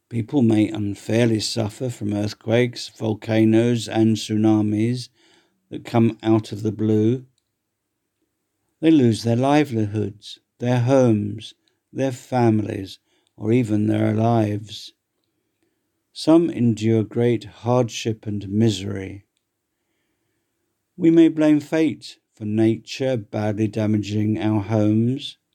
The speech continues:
but public bodies could do more. They could prevent housing development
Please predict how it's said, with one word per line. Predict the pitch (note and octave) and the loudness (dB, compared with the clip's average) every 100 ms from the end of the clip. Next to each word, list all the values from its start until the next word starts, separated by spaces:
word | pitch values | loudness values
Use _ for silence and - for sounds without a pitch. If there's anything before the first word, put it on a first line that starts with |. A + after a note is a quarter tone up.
| _ _ _ _ | _ _ _ _
but | G#2 A2 - | -8 -8 -4
public | C3 C#3+ E3 A#2+ A#2+ | 0 2 0 -4 -6
bodies | B2 A#2 B2 B2 A#2+ | -2 0 2 -2 -4
could | - G#2+ - | -8 -8 -4
do | A2 A2 | 0 2
more. | G#2+ G2+ F#2 F2+ F2+ F2 _ _ _ _ _ _ _ _ _ _ _ _ _ - | 2 0 -6 -12 -18 -20 _ _ _ _ _ _ _ _ _ _ _ _ _ -4
They | B2 | -4
could | - C#3 - | -2 -4 -2
prevent | C3 C3 D#3 C#3 | 0 4 2 2
housing | G#2 A2+ A#2+ A#2 A#2+ A#2 | -4 0 2 2 0 -2
development | A#2 A2 G2+ G2 G#2+ A2 G#2 | -2 -2 -4 -4 -4 -4 -4